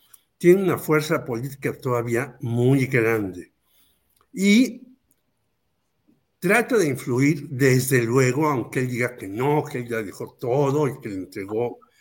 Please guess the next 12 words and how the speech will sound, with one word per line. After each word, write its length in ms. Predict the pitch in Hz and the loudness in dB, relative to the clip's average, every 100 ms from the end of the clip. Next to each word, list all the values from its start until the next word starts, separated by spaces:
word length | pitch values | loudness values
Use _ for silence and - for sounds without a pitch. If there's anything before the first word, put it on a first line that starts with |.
| _ | _
el 160 | 131 110 | -6 -4
bastón 420 | 101 - 139 117 | -6 -4 -2 0
de 120 | 113 | 0
mando, 560 | 98 117 127 160 170 - _ _ _ | 0 0 0 -2 -4 -12 _ _ _
en 200 | 156 143 | 0 4
lo 160 | 135 127 | 4 2
que 140 | 139 | 0
viene. 680 | 131 156 247 240 170 95 - _ _ _ - | 4 6 6 6 2 0 -10 _ _ _ -6
Tan 300 | - 117 113 | 0 0 0
trata 420 | - 165 285 320 330 | -2 2 2 4 4
de 120 | 202 | 4
influir 720 | 135 - 123 117 143 214 | 2 0 0 2 0 -2